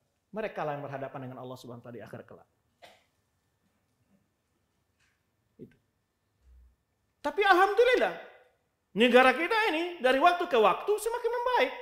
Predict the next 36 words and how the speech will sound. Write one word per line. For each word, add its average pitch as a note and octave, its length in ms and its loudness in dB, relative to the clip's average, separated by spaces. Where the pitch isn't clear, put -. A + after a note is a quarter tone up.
dengan A#3+ 240 -2
kesabaran D4+ 460 0
berdakwah. F4 480 -4
Ya. F#3 240 -12
Saya E3+ 160 -10
kan G3+ 160 -12
anak F3 240 -12
tujuh E3+ 160 -10
puluhan D3+ 400 -6
ini, G#2+ 100 -18
lahir D3+ 240 -10
tujuh D3+ 160 -14
puluhan D3 480 -6
lah B2+ 80 -12
gitu C3+ 160 -12
ya. E3+ 160 -8
Banyak E3 320 -6
tahulah F#3 240 -4
tren C#3+ 240 -10
peristiwa-peristiwa D#3 640 -10
di C#3+ 80 -8
masa C#3+ 240 -12
Orde C3+ 160 -10
Baru B2+ 240 -8
itu. - 80 -20
Tahu G#3+ 160 -2
antum, C#4 400 -14
dulu C4 240 -10
di B3 80 -8
sekolah G3 560 -6
negeri G#3 320 -6
itu - 80 -10
nggak G3 160 -8
boleh F#3 160 -2
pakai E3+ 160 -8
jilbab. C3 300 -10